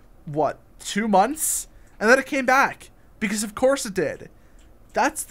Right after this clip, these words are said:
that's, that's what this is about, ultimately. The Freedom Phone is not giving you enough to be worth its purchase. It is very lackluster hardware-wise. It gives you stuff that you can already get on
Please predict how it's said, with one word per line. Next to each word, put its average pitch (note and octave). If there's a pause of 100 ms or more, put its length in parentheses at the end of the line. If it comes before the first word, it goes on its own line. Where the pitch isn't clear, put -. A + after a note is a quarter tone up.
(140)
that's, A#3
that's D#4+
what D#4
this B3+
is G#3
about, D#3+
ultimately. C#3+ (840)
The G3
Freedom C#4
Phone A#3
is F#3+
not F#3+
giving D#3
you C#3+
enough B2
to -
be D3+
worth C#3
its C3
purchase. - (520)
It D#3+
is D#3 (260)
very G#3+
lackluster G#3+
hardware-wise. D#3 (360)
It D#3+ (220)
gives G3+
you G#3+
stuff G3
that E3+
you E3+
can F3
already G3+
get F#3+
on E3